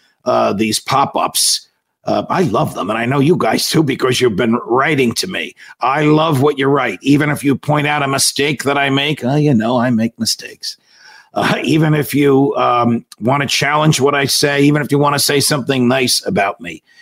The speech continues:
And as much as the pop-ups, I love when you subscribe to Judging Freedom. And if you check that box that says receive notifications or something to that effect,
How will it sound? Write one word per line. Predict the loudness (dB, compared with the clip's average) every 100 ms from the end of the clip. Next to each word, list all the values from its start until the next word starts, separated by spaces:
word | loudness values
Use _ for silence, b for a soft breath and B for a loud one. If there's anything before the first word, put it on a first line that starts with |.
| b b -4
And | -4 -2 -2
as | 0
much | 0 0 0
as | -2
the | -2
pop-ups, | 0 -2 0 -2 -2 -2
I | 0
love | 0 2 0
when | 2
you | 2 0 -2
subscribe | -2 -2 0 -2 -2 0 2 0 0
to | 0
Judging | 0 -2 -2 -4 -6
Freedom. | -4 -2 -2 -6 -8 _ _ _ _
And | -4
if | -2 2
you | 4 4 2 -4
check | -4 -4 -2
that | -4 -2
box | 0 0 0 -2 -4 -6 b b b
that | -2 -2
says | 0 0 0 0
receive | 0 0 0 0 0
notifications | -2 -2 -2 0 0 2 0 -2
or | -2
something | -2 -2 0 0 0
to | 2 2
that | 2 -2 -6
effect, | -4 -2 -2 -4